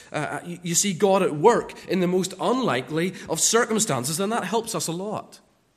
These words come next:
We see his sovereign plan at work in the most amazing way, bringing such good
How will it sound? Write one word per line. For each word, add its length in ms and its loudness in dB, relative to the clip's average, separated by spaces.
We 80 -2
see 180 -2
his 200 2
sovereign 420 2
plan 400 0
at 100 -6
work 300 0
in 80 -2
the 80 -2
most 200 0
amazing 680 2
way, 280 0
bringing 560 2
such 500 -2
good 380 6